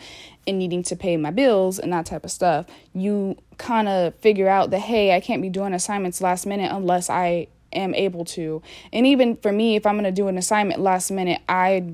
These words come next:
put my all into it. Um, I will work, I will work at it until the freaking last minute, until that it's due. So it frustrates me sometimes when people are asking questions that are, like,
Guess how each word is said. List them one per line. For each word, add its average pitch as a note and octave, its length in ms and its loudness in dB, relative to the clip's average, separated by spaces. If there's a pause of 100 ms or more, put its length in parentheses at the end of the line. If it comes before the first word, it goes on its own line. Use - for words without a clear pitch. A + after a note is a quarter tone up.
(120)
put A3 180 -2
my G3 160 -2
all F3 300 2
into E3 340 -2
it. E3 240 2 (360)
Um, E3+ 340 2
I F#3 140 4
will F#3+ 180 2
work, F#3+ 340 2 (800)
I G3+ 120 6
will F#3+ 140 4
work A#3+ 220 2
at F#3 100 4
it F#3 140 4
until F#3 400 0
the F3+ 100 -2
freaking F3 500 -4
last F#3+ 300 2
minute, F#3+ 280 -2
until - 420 -4
that E3+ 280 2
it's - 180 -2
due. F3 440 -2 (1160)
So G3+ 200 2
it F3 140 0
frustrates C4 420 4
me G3+ 140 -2
sometimes F3+ 520 -2
when F3+ 100 -6
people F3+ 300 -6
are E3+ 60 0
asking E3+ 520 -4
questions E3+ 500 -4
that E3+ 120 -4
are, D#3 120 -2
like, C#3 260 -6